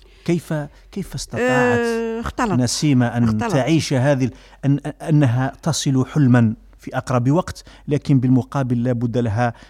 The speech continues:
Speaker 1: من، آه، رصيد، آه، معرفي في مجال، آه، لا بد منه
Speaker 2: الرصيد
Speaker 1: كأساس.
Speaker 2: المعرفي، أك-، أكذب عليك إن قلت لك أني، آه، عملت، آه، دراسات عليا أو دراسات،
Speaker 1: لا، لا، حتى ال-، لا، لا،
Speaker 2: آه،
Speaker 1: حتى
Speaker 2: أخرى.
Speaker 1: المراحل الأولى على الأقل.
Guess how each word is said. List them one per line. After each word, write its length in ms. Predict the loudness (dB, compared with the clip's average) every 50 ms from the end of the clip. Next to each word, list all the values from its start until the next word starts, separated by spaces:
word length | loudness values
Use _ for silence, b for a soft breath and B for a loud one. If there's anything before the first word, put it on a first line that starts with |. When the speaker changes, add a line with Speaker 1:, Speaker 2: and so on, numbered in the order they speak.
| B 2
Speaker 1:
من، 380 | 6 6 8 8 8 6 4 0 b b b b b
آه، 380 | -12 -10 -8 -10 -10 -8 -6 -4
رصيد، 600 | -4 -4 -4 -2 0 0 2 2 2 0 -4 -10 b b b b b _ -18
آه، 140 | -14 -4 2
معرفي 760 | 2 4 4 2 0 -2 -2 -4 -4 -4 -4 -4 -4 -6 -8 -14 _
في 200 | -10 -4 0 2
مجال، 480 | 2 2 2 2 2 0 0 0 -2 -4 b b b b -20
آه، 340 | -20 -20 -20 -20 -20 -20 -12
لا 140 | -2 0 2
بد 260 | 2 2 2 2 2
منه 280 | 4 4 4 2 2 0
Speaker 2:
الرصيد 360 | -2 -2 -4 -6 -6 -4 -4
Speaker 1:
كأساس. 340 | -4 -2 -2 -2 -2 -2 -2
Speaker 2:
المعرفي، 520 | -4 -4 -6 -6 -8 -10 -10 -10 -10 -10 -10 -10
أك-، 420 | -12 -12 -12 _ _ _ -20 -14
أكذب 440 | -10 -10 -8 -8 -6 -4 -4 -4 -4
عليك 480 | -6 -6 -4 -4 -4 -6 -6 -8 -10 -8
إن 140 | -8 -8 -8
قلت 360 | -6 -8 -10 -10 -8 -8 -8
لك 360 | -8 -8 -8 -12 -16 -20 -14 -10
أني، 420 | -8 -6 -6 -6 -6 -6 -8 -10 -8 -8
آه، 20 | -6 -6 -6 -6 -6
عملت، 580 | -6 -6 -6 -6 -6 -6 -10 -12 _ -10 -8
آه، 400 | -6 -6 -4 -6 -6 -8 -8 -10
دراسات 580 | -8 -8 -6 -6 -4 -6 -6 -6 -8 -8 -6 -4
عليا 420 | -4 -4 -4 -4 -4 -4 -4 -6
أو 220 | -8 -8 -8 -8 -6
دراسات، 300 | -6 -6 -6 -4 -2 0
Speaker 1:
لا، 60 | 2
لا، 80 | 2
حتى 280 | 2 2 0 2 2 4
ال-، 60 | 4
لا، 60 | 4
لا، 120 | 4 2 2
Speaker 2:
آه، 40 | 0
Speaker 1:
حتى 200 | -2 -4 -4 -2
Speaker 2:
أخرى. 100 | 0 2
Speaker 1:
المراحل 400 | 2 2 2 2 2 0 0 0
الأولى 260 | 2 2 2 4 2
على 120 | 2 0
الأقل. 380 | -2 -4 -4 -2 -2 0 0